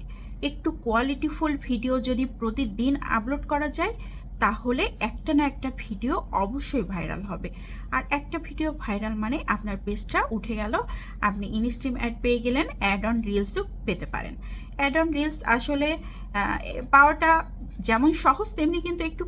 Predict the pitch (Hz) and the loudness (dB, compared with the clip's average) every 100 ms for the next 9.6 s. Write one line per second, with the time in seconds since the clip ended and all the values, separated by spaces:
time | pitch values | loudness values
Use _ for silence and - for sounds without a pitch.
0 | - 240 240 226 170 - - - - - | 0 0 2 0 0 -2 -4 -6 -8 -10
1 | - - - - 220 226 220 220 240 254 | -10 -10 -2 2 4 4 4 2 2 2
2 | - 220 233 254 240 254 226 233 208 277 | 6 6 6 0 0 0 0 2 2 2
3 | 339 214 185 202 208 202 202 202 202 202 | 4 2 2 2 2 2 0 0 0 0
4 | 185 202 202 208 220 214 220 - 175 175 | 0 -2 -2 -4 -2 0 0 -2 -2 -2
5 | 220 240 190 202 247 254 - 269 233 202 | -2 -2 0 0 0 -4 -2 0 0 2
6 | 208 - 196 202 196 311 - 233 190 233 | 0 -2 -2 -2 -2 -2 -4 -4 -4 -2
7 | 285 359 214 - 110 - - - - - | -2 -2 -2 -2 -4 -6 -8 -8 -10 -12
8 | - - - 247 285 285 320 285 311 302 | -4 -2 0 2 2 0 -2 0 0 0
9 | - 226 240 269 247 294 | 0 0 0 -2 -2 -2